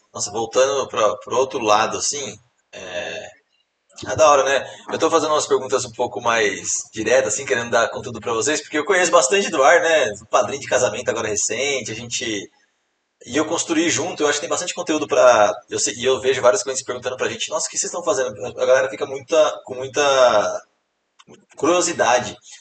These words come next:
pra saber, "Pô, como assim você tem um setor de tecnologia?" Você vê no mercado, empresa de contabilidade, ninguém tem um se-, um time de dev, assim, igual a gente tá, a gente tá construindo. É...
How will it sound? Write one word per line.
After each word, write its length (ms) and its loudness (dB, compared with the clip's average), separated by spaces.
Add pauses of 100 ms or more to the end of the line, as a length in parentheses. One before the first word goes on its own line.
(200)
pra 80 -16
saber, 260 -8
"Pô, 200 2
como 160 -10
assim 260 -2
você 140 -6
tem 220 -8
um 40 -12
setor 200 -10
de 60 -8
tecnologia?" 680 -8 (320)
Você 160 -8
vê 100 0
no 100 -4
mercado, 380 2
empresa 280 -8
de 40 -10
contabilidade, 420 -2
ninguém 320 -6
tem 140 -6
um 80 -6
se-, 160 -4 (180)
um 80 -20
time 280 -4
de 180 -8
dev, 380 6
assim, 260 -2
igual 160 0
a 80 0
gente 160 -8
tá, 320 2
a 80 -4
gente 140 -10
tá 100 -2
construindo. 580 -10 (800)
É... 840 0